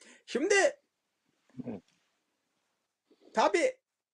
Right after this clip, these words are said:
Speaker 1: Hegel'in devlet anlayışı, Kant'ın, daha önceki filozofların ka-, devlet anlayışı, bütün bunları da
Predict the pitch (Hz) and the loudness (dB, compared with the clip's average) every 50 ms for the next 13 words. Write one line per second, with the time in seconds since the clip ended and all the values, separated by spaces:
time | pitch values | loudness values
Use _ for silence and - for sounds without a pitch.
0 | _ _ _ _ _ _ _ _ _ _ _ _ _ _ - - 196 233 302 320 | _ _ _ _ _ _ _ _ _ _ _ _ _ _ -14 -2 2 2 2 4
1 | 349 349 339 339 320 320 294 269 254 226 196 175 190 196 208 220 226 240 269 285 | 4 4 4 4 4 0 -4 -6 -8 -14 -8 -8 -6 -6 -6 -6 -8 -8 -8 -8
2 | 262 - 214 185 170 151 143 135 131 131 - - - 135 131 - _ - 175 190 | -8 -10 -12 -12 -12 -14 -16 -16 -16 -16 -16 -18 -20 -20 -20 -16 _ -10 -8 -8
3 | 190 190 190 _ 220 220 196 160 165 170 190 202 196 196 170 175 170 165 175 165 | -8 -10 -12 _ -14 -14 -12 -10 -8 -8 -6 -6 -6 -8 -8 -10 -12 -12 -14 -14
4 | - 165 175 175 175 170 175 160 - 165 160 151 151 135 127 _ _ 123 - _ | -14 -12 -10 -10 -10 -12 -14 -16 -14 -14 -14 -14 -14 -16 -20 _ _ -20 -14 _
5 | 151 160 170 185 202 208 202 - 156 147 143 135 127 135 - - - - - 190 | -10 -10 -10 -8 -10 -10 -10 -10 -12 -14 -14 -14 -18 -20 -20 -20 -20 -16 -16 -16
6 | 185 - 277 285 254 214 - 87 87 85 85 87 87 90 110 117 - - - - | -14 -14 -16 -16 -12 -12 -12 -10 -8 -4 -4 -4 -4 -4 -6 -8 -10 -12 -10 -6
7 | 85 104 110 107 - - - | -4 -4 -2 -4 -6 -8 -12